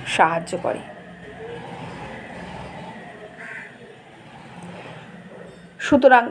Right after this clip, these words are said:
প্রতিটা জিনিসেরই উপকারিতা অপকারিতা দুই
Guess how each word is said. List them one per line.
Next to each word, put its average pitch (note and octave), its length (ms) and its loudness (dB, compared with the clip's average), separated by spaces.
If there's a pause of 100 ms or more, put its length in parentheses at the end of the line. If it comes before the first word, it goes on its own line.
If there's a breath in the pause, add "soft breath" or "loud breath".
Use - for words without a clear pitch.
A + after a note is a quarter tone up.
(160)
প্রতিটা F4 380 12
জিনিসেরই G#3 600 4 (1500)
উপকারিতা G#3+ 600 8 (200)
অপকারিতা F#3 500 6 (160)
দুই E3+ 180 0